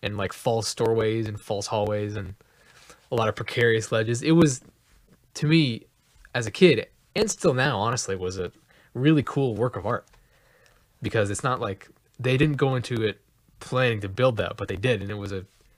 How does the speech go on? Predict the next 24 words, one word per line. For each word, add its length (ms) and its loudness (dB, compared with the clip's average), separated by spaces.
incredible 500 0
looking 240 -6
thing. 260 -6
Um, 420 -10
and 120 -2
so 120 0
I 60 2
remember 440 2
trying 440 -2
to 60 0
build 300 0
something 300 -4
like 180 -2
that, 180 0
trying 200 -4
to 40 -4
build 240 -4
a 40 -10
huge 520 -8
kind 160 -4
of 80 -6
fun 260 -6
house 420 -4
mansion, 600 -6